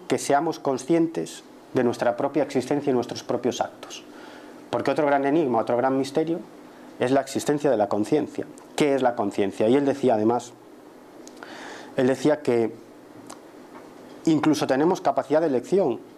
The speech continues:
libre albedrío, y que eso no se puede explicar aludiendo únicamente a procesos bioquímicos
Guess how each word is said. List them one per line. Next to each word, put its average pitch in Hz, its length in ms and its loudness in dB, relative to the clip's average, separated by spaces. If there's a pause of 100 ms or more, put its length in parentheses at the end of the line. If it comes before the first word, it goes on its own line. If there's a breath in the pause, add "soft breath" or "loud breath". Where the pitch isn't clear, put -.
(640)
libre 160 440 4
albedrío, 117 580 2 (440 loud breath)
y 147 100 2
que 156 120 0
eso 175 140 -2
no 180 100 4
se 165 160 0
puede 160 220 2
explicar 156 500 2
aludiendo 143 560 4
únicamente 147 460 2
a 151 60 2
procesos 147 540 -2
bioquímicos 147 880 0